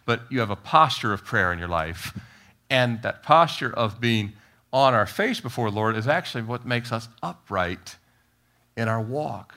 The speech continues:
God does a purifying work daily, uh, all throughout our life. But the upright,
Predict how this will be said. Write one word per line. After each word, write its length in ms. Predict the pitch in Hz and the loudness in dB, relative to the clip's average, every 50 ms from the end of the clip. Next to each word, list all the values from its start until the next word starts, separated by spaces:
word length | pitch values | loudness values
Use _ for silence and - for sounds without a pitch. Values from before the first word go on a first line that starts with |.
| 92 87 - 120 - | -18 -18 -18 -12 -6
God 240 | - 104 101 98 95 | -2 -2 -2 -2 -2
does 180 | - 107 98 | -6 -8 -8
a 60 | 95 92 | -8 -10
purifying 640 | - - - 156 147 127 - 117 101 90 87 87 | -10 -8 -6 -6 -6 -4 -2 0 0 0 0 -2
work 280 | 87 90 87 - - - | -4 -6 -8 -8 -8 -6
daily, 520 | - 101 104 113 117 107 92 82 80 78 78 _ _ _ _ _ _ _ _ _ _ - | -2 0 0 0 0 0 -2 -4 -6 -8 -12 _ _ _ _ _ _ _ _ _ _ -10
uh, 400 | 90 87 87 85 82 82 85 87 - - | -6 -6 -4 -4 -6 -6 -8 -12 -10 -4
all 220 | - 104 101 101 | -2 0 0 0
throughout 260 | - 107 107 101 95 | -2 -2 0 0 2
our 120 | 92 90 90 | 2 0 0
life. 440 | 101 104 95 82 82 - - - _ _ _ _ _ _ _ _ _ _ _ _ _ - - - _ _ _ - | -2 -2 -4 -6 -8 -14 -18 -20 _ _ _ _ _ _ _ _ _ _ _ _ _ -20 -20 -20 _ _ _ 0
But 220 | 123 135 139 135 | 4 6 6 6
the 200 | - 131 127 135 | 4 0 2 4
upright, 500 | - 151 170 165 165 156 147 135 127 123 | 6 6 6 6 8 8 8 8 8 4